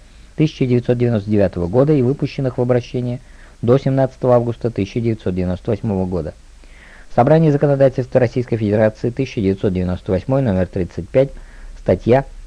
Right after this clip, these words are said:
четыре тысячи четыреста девятая. Конец примечания. Это распоряжение предлагало держателям облигаций произвести новацию,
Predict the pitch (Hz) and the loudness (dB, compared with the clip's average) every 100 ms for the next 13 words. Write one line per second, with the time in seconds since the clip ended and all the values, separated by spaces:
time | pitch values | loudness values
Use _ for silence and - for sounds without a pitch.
0 | - - 110 95 - 117 - 135 123 113 | -10 -4 0 0 0 -2 -2 -8 -6 -2
1 | 87 87 - 95 98 78 69 69 101 127 | -2 -4 -4 0 2 0 -4 -4 -2 -2
2 | - 120 123 - 78 - - - - - | -4 -4 -4 -4 -8 -8 -16 -20 -20 -20
3 | - - - - - 156 170 170 165 156 | -20 -20 -18 -18 -2 0 4 6 4 4
4 | 147 147 165 85 80 - - - - 120 | 4 4 2 0 -6 -12 -20 -20 -4 2
5 | 131 147 170 165 151 139 151 143 139 135 | 4 6 8 6 6 4 4 2 0 0
6 | - 120 113 113 120 123 131 120 131 131 | 0 2 4 4 2 0 -4 0 2 2
7 | 139 - 160 131 107 82 - 123 | -2 -2 0 2 2 0 -4 -8